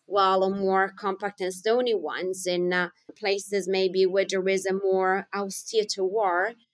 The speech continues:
then we would have more closed,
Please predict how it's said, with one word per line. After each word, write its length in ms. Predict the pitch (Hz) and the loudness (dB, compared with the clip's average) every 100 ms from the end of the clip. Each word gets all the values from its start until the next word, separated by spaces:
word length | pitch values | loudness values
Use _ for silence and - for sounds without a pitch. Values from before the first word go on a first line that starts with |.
| _ - | _ 0
then 340 | 226 233 240 | 2 2 0
we 140 | 226 196 | 0 0
would 180 | 190 202 | 0 -4
have 340 | 214 196 185 | -2 -2 -2
more 500 | 196 190 190 190 190 190 _ _ _ _ _ _ _ _ - | -2 0 2 2 0 _ _ _ _ _ _ _ _ _ -6
closed, 600 | 196 202 202 202 196 - | 2 4 4 2 0 0